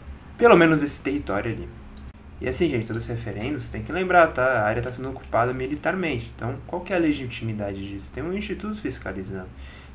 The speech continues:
Tem que olhar sobre isso também, tá? Outra notícia também, gente. O governo Biden ali afirmou uma agência que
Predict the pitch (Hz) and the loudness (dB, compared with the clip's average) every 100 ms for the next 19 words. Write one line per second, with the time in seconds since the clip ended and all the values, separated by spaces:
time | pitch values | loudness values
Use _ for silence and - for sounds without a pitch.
0 | - 160 - - - 120 117 107 - 107 | -6 -6 -6 -12 -4 0 2 0 -2 -6
1 | 104 - 127 113 95 95 101 104 - - | -6 -6 -6 -4 -6 -6 -6 -6 -10 -18
2 | - - - - - 123 120 131 127 - | -18 -18 -16 -16 -12 -6 -2 -2 -2 -6
3 | - 135 131 123 110 107 117 113 117 113 | -6 -2 0 0 -2 -6 -6 -4 -2 0
4 | 110 113 117 104 110 123 123 117 113 110 | 0 0 -2 -2 -2 -2 -2 -6 -6 -4
5 | 110 110 113 117 117 120 - - 135 | -4 -2 -2 -2 -2 -4 -8 -8 -8